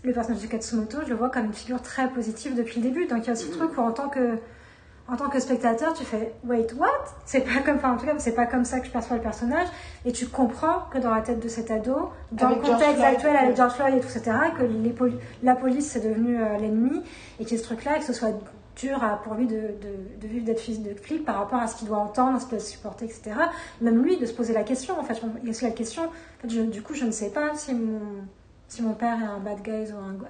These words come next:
Speaker 1: un bad guy ou un good guy, et cetera. Et après, donc, ils, tu les, tu, déjà, je trouve ça très beau, ce moment-là, la, la, la force avec laquelle le, cet ado dit ça, et tu vois la réaction de, de son père qui est soufflé,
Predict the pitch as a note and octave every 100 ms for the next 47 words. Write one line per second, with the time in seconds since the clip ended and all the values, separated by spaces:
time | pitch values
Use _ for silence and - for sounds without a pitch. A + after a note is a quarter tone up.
0 | A#3 A3+ G3+ G3+ A3+ G#3+ G3+ F#3+ F#3+ A3+
1 | A3 - B3+ C4 F4+ - - - - -
2 | - - - - B3+ A#3 - D#4 B3+ -
3 | G#3 A3+ - - - - - - A3+ G#3+
4 | G#3+ - G3+ G3 F#3+ - - - - A3
5 | A3 - - A3 - C4 A3+ D#4+ E4 -
6 | A3+ G#3+ A3 C4 A3+ A3+ A3 G#3 G#3 G#3
7 | E4+ E4 C#4 C4 B3 B3+ A#3+ A3+ A3 G#3+
8 | A3 - - - - B3 - A3+ A#3+ A#3
9 | A#3+ C4 C4 B3 A3+ - A3+ G3+ F#3 A#3+
10 | A#3+ - C4 A#3+ G#3+ G3+ G3 G3 F#3+ F#3
11 | G#3 A3+ A3 A#3+ B3 A3 - - - C4